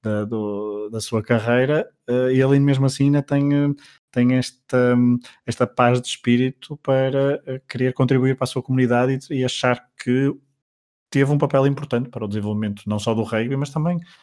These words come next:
da, da sociedade no seu todo, porque, eh, são estes exemplos que fazem com que outras pessoas iguais a ele ou em situações semelhantes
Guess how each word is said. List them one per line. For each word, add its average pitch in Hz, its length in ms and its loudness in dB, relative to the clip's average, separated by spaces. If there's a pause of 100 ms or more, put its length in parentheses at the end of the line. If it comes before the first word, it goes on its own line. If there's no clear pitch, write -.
(280)
da, 175 240 -2
da 165 140 2
sociedade 135 560 0
no 139 100 -4
seu 131 180 -6
todo, 123 340 -4
porque, 147 640 -10 (160)
eh, 123 240 -8
são 117 200 -2
estes 113 240 -6
exemplos 104 540 -2
que - 160 -20
fazem 117 340 -4
com 143 140 -2
que 156 300 -4 (140)
outras 104 360 -8
pessoas 92 380 -12 (440)
iguais 98 420 -2
a 101 60 -4
ele 92 160 -8
ou 95 300 -8
em 87 220 -14
situações - 440 -8
semelhantes 101 500 -2